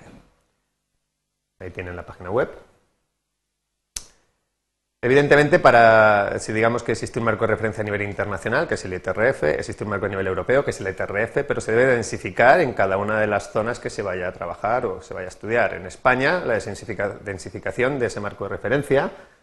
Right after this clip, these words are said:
se hizo en, en Iberia noventa y cinco, la denominación fue Iber-, Iberia noventa y cinco y hubo treinta y siete estaciones en toda la península, veintiocho en España y nueve en Portugal.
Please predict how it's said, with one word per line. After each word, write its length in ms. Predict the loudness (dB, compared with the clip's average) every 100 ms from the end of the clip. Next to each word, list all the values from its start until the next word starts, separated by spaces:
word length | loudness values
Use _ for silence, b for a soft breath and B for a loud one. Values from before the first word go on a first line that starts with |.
| B
se 80 | _
hizo 120 | -4
en, 100 | -2
en 280 | -4 -4 -4
Iberia 280 | -2 0 0
noventa 300 | -2 -6 -6
y 40 |
cinco, 300 | -6 -6 -2
la 80 | -4
denominación 420 | -4 -6 -8 -10
fue 120 | -8 -8
Iber-, 240 | -8 -10
Iberia 280 | -6 -4 -2
noventa 300 | -4 -6 -8
y 40 | -4
cinco 460 | -2 -2 0 0
y 140 | -2 -6
hubo 280 | -4 -4
treinta 320 | -2 -2 -2 -4
y 60 |
siete 300 | -2 -4 -4
estaciones 540 | -8 -8 -4 -4 -4 -8
en 200 | -12 -8
toda 100 | -6
la 120 | -6
península, 560 | -6 -8 -4 -4 -4 -10 B _
veintiocho 380 | -8 -4 -4 -4
en 60 | -8
España 340 | -2 -2 0
y 20 |
nueve 160 | -2 -4
en 60 | -4
Portugal. 560 | -6 -6 -2 0 -2